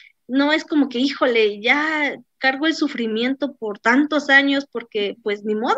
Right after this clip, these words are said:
ya no puedo hacer otra cosa". No, la verdad es que sí, hermano, amigo, amiga, eh, quiero decirte que sí hay una nueva vida, sí hay otra manera de vivir, y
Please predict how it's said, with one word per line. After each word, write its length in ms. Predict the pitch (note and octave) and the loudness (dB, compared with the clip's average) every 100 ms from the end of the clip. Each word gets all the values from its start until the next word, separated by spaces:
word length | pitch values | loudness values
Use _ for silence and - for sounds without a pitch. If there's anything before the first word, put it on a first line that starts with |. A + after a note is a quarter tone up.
| A#4 | 2
ya 100 | F4+ | 2
no 140 | F4+ F4 | 0 2
puedo 160 | E4+ | 0
hacer 180 | E4 D#4+ | 2 0
otra 160 | D#4+ D#4 | -2 -6
cosa". 240 | D4+ D#4 C#4 | -6 -4 0
No, 260 | C#4+ D#4+ D#4+ _ - | 0 0 -6 _ -4
la 120 | A#3 | -2
verdad 260 | B3 C#4+ D#4 | 0 0 -2
es 100 | - | -4
que 140 | C4+ | -8
sí, 380 | B3+ D4 D#4+ G4+ - - - - | -4 -2 -2 -2 -10 -16 -20 -6
hermano, 600 | A#3 A#3 C4 C#4+ D4 C#4+ | -2 4 4 4 2 2
amigo, 680 | B3 A#3 C4 C#4+ C4+ C4+ D4+ - - - G#3 | 0 2 2 2 0 -2 -2 -10 -16 -16 -8
amiga, 640 | A3 C4+ D4 C4+ C4+ C#4 - _ _ _ _ | 2 2 4 2 2 -2 -10 _ _ _ _
eh, 480 | A#3 A3+ G#3+ - A#3+ - | -4 -4 -4 -8 -8 -2
quiero 220 | C#4 D#4+ | 0 4
decirte 500 | C4+ B3+ C#4 - D4 | 2 2 -2 -2 -2
que 160 | B3+ G#3+ | -2 -4
sí 500 | - - E4 G4+ F4+ | -6 0 2 2 2
hay 420 | C4 D4 D4+ - | 2 2 -4 -10
una 300 | - C4+ C#4 | -4 0 2
nueva 560 | C4+ C4+ C4 C4+ C4+ G3+ | 2 0 2 2 2 -2
vida, 500 | G#3 B3 C4+ C4+ D4 - | -6 -2 2 2 0 -4
sí 280 | - B3 | -8 -2
hay 200 | B3 B3+ | 0 0
otra 240 | D4 D#4+ D4+ | -2 -2 -2
manera 380 | A#3+ A3+ A3+ A3+ | 0 0 0 0
de 120 | G#3 | -2
vivir, 400 | F#3 F#3 G#3 C4+ - - _ _ _ | -2 -6 -8 -8 -10 -20 _ _ _
y 160 | G#3+ | -12